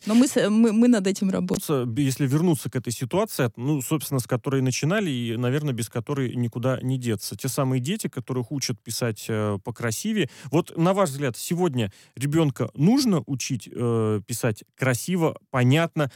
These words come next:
Speaker 2: С какого возраста это должно происходить? Или это всё уже вещь такая, которая, ну как, м, на выбор?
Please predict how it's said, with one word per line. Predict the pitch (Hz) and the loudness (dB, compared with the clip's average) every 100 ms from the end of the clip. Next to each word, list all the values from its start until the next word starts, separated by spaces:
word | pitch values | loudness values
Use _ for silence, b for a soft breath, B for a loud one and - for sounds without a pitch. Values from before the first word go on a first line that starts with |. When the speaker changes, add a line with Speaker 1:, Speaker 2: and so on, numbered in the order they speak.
| B | B
Speaker 2:
С | - - | -12 -2
какого | 180 - 233 | -2 0 2
возраста | 180 185 143 139 123 123 | 4 2 2 -2 -2 -4
это | 123 | -2
должно | 120 113 117 | 0 2 0
происходить? | - 110 104 135 104 | 0 -2 0 -2 -2
Или | - 208 202 | -2 2 2
это | 190 170 | 2 0
всё | - 185 | 0 0
уже | 160 147 | 2 0
вещь | 151 - | 0 0
такая, | 151 180 160 | -2 0 -2
которая, | 131 131 139 135 123 113 110 | -2 0 0 2 2 2 0
ну | 135 | -2
как, | 117 - - - | -4 -6 -12 -6
м, | 98 92 98 - - - 127 | -4 -4 -4 -6 -8 -4 0
на | 151 | 2
выбор? | 139 98 | 0 -2